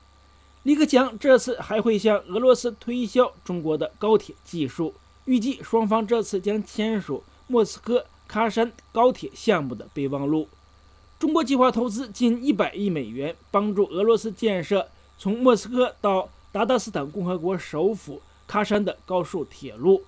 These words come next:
中国投资能占这一项目总投资金额的三分之一。这条高速铁路未来甚至可能会延伸到北京。俄罗斯铁路官员说，如果能敲定莫斯科喀山高铁项目，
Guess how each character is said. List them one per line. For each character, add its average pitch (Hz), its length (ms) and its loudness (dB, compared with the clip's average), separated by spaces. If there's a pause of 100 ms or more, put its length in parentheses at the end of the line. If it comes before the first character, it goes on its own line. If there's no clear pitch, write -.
(340)
中 302 160 -2
国 285 120 4
投 240 200 0
资 247 280 -4
能 175 200 -8
占 185 220 -2
这 196 80 -2
一 202 140 -2
项 185 280 -2
目 160 160 -6 (200)
总 131 240 -16
投 180 160 -8
资 202 120 -4
金 208 240 -2
额 151 160 -2
的 156 200 -4 (180)
三 143 240 -8
分 165 160 -8
之 151 100 -6
一。 180 220 -4 (540)
这 302 100 -4
条 294 180 8
高 269 220 6
速 254 140 0
铁 139 200 -6
路 196 280 4
未 208 160 4
来 165 200 0 (120)
甚 196 180 -8
至 151 100 -2
可 - 180 -10
能 139 180 -10
会 156 260 -4
延 131 180 -6
伸 147 160 -10
到 135 140 -6
北 - 140 -18 (120)
京。 170 220 -6 (720)
俄 165 100 -2
罗 175 160 4
斯 180 100 -4
铁 - 160 -8
路 117 140 -10
官 147 220 -6
员 156 200 -6
说， 220 280 2 (420)
如 320 160 2
果 277 100 10
能 277 200 2
敲 277 280 6
定 240 220 2
莫 247 180 2
斯 - 140 -4
科 240 220 -2
喀 226 200 -6
山 220 240 -4
高 226 200 2
铁 170 180 -4
项 180 300 0
目， 175 180 -4